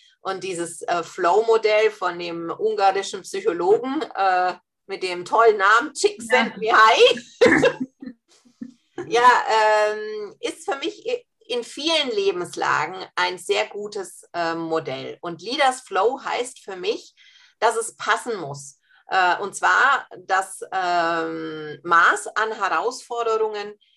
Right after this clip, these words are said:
Speaker 1: zu den Fähigkeiten, die ein Leader mit sich bringt. Und wenn da ein Match ist, dann kann ich ja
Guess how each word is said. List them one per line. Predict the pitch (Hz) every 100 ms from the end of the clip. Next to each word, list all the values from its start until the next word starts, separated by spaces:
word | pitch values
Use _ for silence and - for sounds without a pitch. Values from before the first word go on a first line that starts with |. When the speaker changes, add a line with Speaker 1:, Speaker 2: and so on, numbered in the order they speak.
| _
Speaker 1:
zu | - 214
den | 196 196
Fähigkeiten, | - 226 240 240 - - 165 156 160 151 151 _ _ -
die | 208 -
ein | 160 156 156 151 _
Leader | 165 190 185 170 160 _
mit | 156 151 139
sich | 139 -
bringt. | 147 135 _ _ _ _ _ _ -
Und | 185 156 165
wenn | 165 175 160
da | 143 185 269 294 339 _ _ _ _ _ _ _ _ _
ein | 185 196
Match | 240 285 -
ist, | - - - - - _ _ _
dann | - 170 - 247 233 - _
kann | - 165 180
ich | 185 - - _ _
ja | 165 160 160